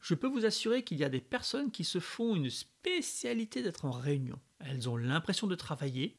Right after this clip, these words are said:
d'être productives, efficaces, alors qu'elles ne brassent que du vent. Et nous avons tous à divers degrés ce problème-là. Oui, tous à divers degrés. Tous à divers degrés, nous nous posons beaucoup de questions, alors que nous devrions plutôt agir.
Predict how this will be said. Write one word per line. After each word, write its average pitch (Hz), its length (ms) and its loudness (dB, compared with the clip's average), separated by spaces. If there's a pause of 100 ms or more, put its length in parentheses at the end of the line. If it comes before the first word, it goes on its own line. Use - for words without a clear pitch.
d'être 147 260 2
productives, 165 640 0 (220)
efficaces, - 800 -4
alors 156 220 -2
qu'elles 139 140 2
ne 139 80 2
brassent 131 340 -4
que - 180 -6
du 123 140 -6
vent. 131 220 -12 (200)
Et 151 60 2
nous 135 140 6
avons 135 140 4
tous 196 260 -2
à 123 60 0
divers 131 300 2
degrés 131 360 2
ce 143 140 -4
problème-là. - 680 -8 (380)
Oui, 147 200 0
tous - 380 0 (100)
à 139 60 -8
divers 123 220 -4
degrés. 123 280 -6 (220)
Tous - 300 4
à - 100 0
divers 135 260 4
degrés, 131 380 2 (220)
nous 147 80 6
nous 151 100 8
posons 190 420 4
beaucoup 160 360 0
de 160 60 -8
questions, - 460 -4
alors 131 240 0
que - 100 -6
nous 117 120 -2
devrions 123 400 0 (200)
plutôt 208 400 -2
agir. - 420 -10